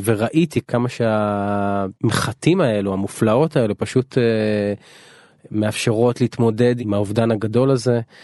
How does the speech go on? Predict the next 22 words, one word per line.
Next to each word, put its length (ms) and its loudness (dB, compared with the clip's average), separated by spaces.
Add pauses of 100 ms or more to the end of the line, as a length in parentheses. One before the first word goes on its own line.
(400)
ובעצם, 680 0
אה, 500 2
אפילו 320 -2 (760)
נותנות 380 0
איזה 140 0
סוג 200 -6
של, 280 0
אה, 100 0 (120)
תקווה 480 0
ואמונה, 640 0
ו-, 220 -2
ומשם, 640 0
אה, 520 2 (640)
מתוך 360 0
הסבל 400 0
הזה 220 0
והחיבור 580 2
ל-, 460 0
לטיפול, 600 0
ל-, 320 0
לטיפול 360 -2
במחטים, 680 0